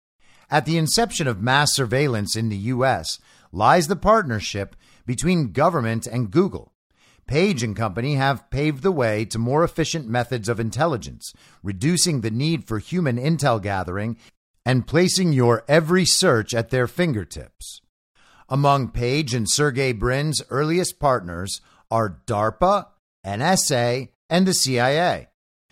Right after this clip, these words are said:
While Google has attempted to scrub some of its connections to early grant programs, it is undeniable that at the core of Google's founding is the intent to do the bidding of the intelligence community."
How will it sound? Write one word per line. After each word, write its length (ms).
While 220
Google 340
has 220
attempted 460
to 80
scrub 440
some 180
of 100
its 160
connections 760
to 340
early 260
grant 400
programs, 640
it 100
is 180
undeniable 800
that 140
at 160
the 80
core 440
of 180
Google's 400
founding 520
is 200
the 180
intent 540
to 100
do 200
the 100
bidding 420
of 220
the 160
intelligence 580
community." 480